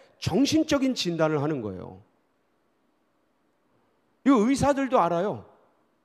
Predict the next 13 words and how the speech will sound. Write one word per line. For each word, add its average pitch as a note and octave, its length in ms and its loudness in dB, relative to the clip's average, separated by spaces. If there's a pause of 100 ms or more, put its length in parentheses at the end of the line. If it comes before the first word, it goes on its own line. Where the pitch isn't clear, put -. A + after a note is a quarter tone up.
어딜 A3+ 300 2
가든. B2+ 300 -2 (960)
그러니까 C#4 220 2
우리의 B3 320 2
모든 C4 500 4
문제의 A#3 460 2
근원은 F#3+ 580 0 (360)
혈과 C#4+ 420 4
육에 G3 240 4
대한 F#3 260 2
것이 E3+ 220 -2
아니라는 C3 380 -2
것이죠. F#2+ 260 -16